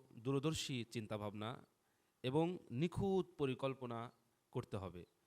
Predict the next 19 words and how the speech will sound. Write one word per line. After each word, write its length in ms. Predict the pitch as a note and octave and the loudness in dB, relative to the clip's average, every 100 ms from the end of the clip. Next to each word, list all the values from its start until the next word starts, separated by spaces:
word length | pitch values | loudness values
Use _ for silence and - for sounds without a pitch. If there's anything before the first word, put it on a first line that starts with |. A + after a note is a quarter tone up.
| _ _ _ _ _ _ | _ _ _ _ _ _
সূক্ষ্ম 640 | - - F#3+ - G3 G3 F#3+ | -8 -4 -4 0 4 4 4
ও 140 | C#3+ C3+ | 2 4
দূরদর্শী 460 | C#3 C3+ D#3+ - | 4 4 0 -2
চিন্তাভাবনা 680 | - B2+ A2 A2 A2+ G2+ G2 | -2 -2 0 0 0 -2 -4
এবং 300 | A2 A#2+ C3 - _ _ _ - | 0 0 0 -12 _ _ _ -4
নিখুঁত 360 | C3 C3 E3+ - | -2 2 0 2
পরিকল্পনা 680 | C3 B2 A#2 A2 G#2 A2+ - _ _ _ _ | 0 2 0 -2 -4 -6 -8 _ _ _ _
আপনার 340 | B2 B2+ F3 E3+ | -2 0 0 0
স্বপ্ন 360 | - B2+ - | 0 -2 -2
বাস্তবায়নের 680 | A2 G#2+ - G#2 G2+ G2+ B2 - | -4 -4 -4 -4 -4 -4 -8 -10
অর্ধেক। 380 | G2 F#2 F#2 F2 _ _ _ _ _ _ _ - | -10 -8 -10 -16 _ _ _ _ _ _ _ -8
সেক্ষেত্রে 560 | D#3+ E3 F#3+ D#3+ A#2+ | -4 -2 -2 0 -2
প্রথমেই 640 | C#3 D3+ D3+ E3+ D#3+ D#3+ - _ _ _ _ | -2 -6 -4 -4 -4 -6 -12 _ _ _ _
আপনি 440 | B2 B2 C3 B2+ - | -2 0 0 -2 -4
যদি 180 | A#2+ A#2 | -4 -2
ব্যবসায়ী 440 | A2+ B2 - D#3+ | -2 -2 -4 -6
হতে 200 | A2+ A2 | -8 -10
চান, 360 | F#2 F#2+ F#2+ G#2+ _ _ _ _ - | -10 -10 -10 -14 _ _ _ _ -6
অথবা 420 | C#3 D3+ A#2+ F2+ | -6 -2 -4 -4